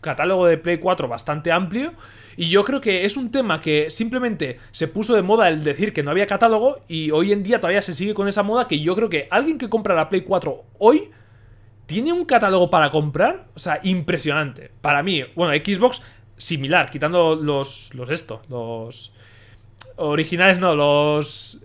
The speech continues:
exclusivos, quitando los exclusivos que son diferentes, pero vamos, que tiene un catálogo de la leche,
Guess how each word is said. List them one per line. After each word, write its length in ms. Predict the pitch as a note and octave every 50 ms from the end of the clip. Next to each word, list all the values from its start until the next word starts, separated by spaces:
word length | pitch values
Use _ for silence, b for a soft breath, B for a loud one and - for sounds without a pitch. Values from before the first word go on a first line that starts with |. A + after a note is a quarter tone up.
| -
exclusivos, 800 | - E3+ D#3+ - - F3 D3+ F#3 A3+ G#3 D3 A#2 A2 - - -
quitando 260 | - C3 B2+ D3+ F3 F3
los 80 | D#3 D#3+
exclusivos 400 | - - D#3+ C#3+ F#3+ G#3+ A3 -
que 80 | D#3+
son 160 | C#3 E3 D#3+
diferentes, 420 | D#3 C3+ D3+ D3+ F#3 G#3 G3 C4 -
pero 160 | - E3+ D3+
vamos, 220 | A#3 C4 E3+ -
que 100 | - C#3
tiene 220 | - C#3 C#3+ E3 F#3
un 100 | F3+ F3
catálogo 400 | F#3 E3+ D#3+ E3+ F#3 G#3+ B3+ B3+
de 220 | F#3+ D#3 D#3+ D3+
la 120 | C3 A#2 A#2+
leche, 420 | D3+ A3+ - - D#3 B2 A#2+